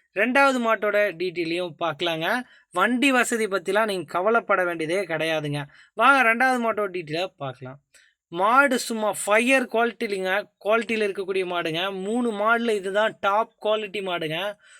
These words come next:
சரியான உடல் அமைப்புல ஒரு ஆறு பல்லு தலையீத்து கிடாரிங்க. என்ன சைஸ்ல இருக்கக்கூடிய மாடா இருக்கு பாருங்க. நல்ல அகலம், நல்ல நீளம், நல்ல பேக் வெயிட்ல இருக்கக்கூடிய மாடுங்க.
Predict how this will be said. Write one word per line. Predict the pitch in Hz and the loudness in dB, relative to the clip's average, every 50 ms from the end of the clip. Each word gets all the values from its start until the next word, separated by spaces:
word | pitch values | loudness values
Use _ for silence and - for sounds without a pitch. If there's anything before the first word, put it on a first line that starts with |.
| _ _ | _ _
சரியான | - - - 214 220 226 247 254 240 247 247 262 269 277 269 | -10 -2 0 0 0 2 0 0 2 2 2 4 4 2 2
உடல் | 233 214 196 220 220 | 0 0 0 0 2
அமைப்புல | 220 220 214 208 196 160 - 190 208 214 202 | 2 0 0 -4 -6 -6 -4 0 0 0 2
ஒரு | 185 185 180 175 | 0 0 0 0
ஆறு | 170 175 190 214 226 247 254 247 247 196 | 0 2 2 4 4 4 2 2 0 -4
பல்லு | - 214 208 202 202 190 160 - | -2 -4 -2 -2 -2 -4 -4 -2
தலையீத்து | 180 175 180 202 208 202 202 190 - 185 160 - | -2 -2 -2 -2 -4 -4 -6 -6 -6 -8 -8 -6
கிடாரிங்க. | 170 170 170 165 160 156 156 160 165 185 208 311 - _ _ - - _ | -4 -2 -2 -2 -2 -4 -6 -4 -4 -4 -6 -6 -8 _ _ -20 -20 _
என்ன | - 170 190 202 226 233 240 247 247 254 262 247 - - | -4 -2 -2 -2 -2 -2 0 2 2 2 2 0 0 0
சைஸ்ல | 226 220 240 254 226 - - 240 247 | 2 2 2 2 -2 -2 -2 -2 0
இருக்கக்கூடிய | 233 214 - 226 214 - - 202 202 208 196 | 0 -2 -2 -4 -6 -4 -4 -4 -2 -2 -2
மாடா | 196 190 185 180 185 | -2 -2 0 0 0
இருக்கு | 180 175 165 170 | -2 -4 -6 -6
பாருங்க. | 160 175 165 165 165 170 170 | -6 -6 -4 -4 -4 -6 -4
நல்ல | 170 165 170 196 214 202 | -4 -4 -4 -2 0 0
அகலம், | 175 175 175 180 175 180 208 202 190 185 175 | 0 0 -2 -2 -2 -2 -2 0 0 -2 -4
நல்ல | 170 170 170 196 220 220 214 | -4 -4 -4 -4 -4 -4 -4
நீளம், | 202 196 190 190 196 202 196 196 185 185 190 185 _ _ _ _ _ - | -4 -6 -6 -6 -4 -4 -4 -4 -4 -4 -6 -10 _ _ _ _ _ -10
நல்ல | 175 175 190 220 233 247 269 277 277 | -8 -6 -4 -2 0 2 2 2 2
பேக் | 220 185 175 196 214 233 - - 233 | 2 4 4 4 4 4 2 -2 -4
வெயிட்ல | 233 226 - 214 208 | -4 -4 -2 -6 -6
இருக்கக்கூடிய | 180 170 214 180 - 190 190 190 180 | -6 -6 -10 -6 -4 -2 -2 -2 -2
மாடுங்க. | 180 175 170 165 156 156 170 190 196 | -2 -2 -2 -2 -2 -2 -2 -4 -4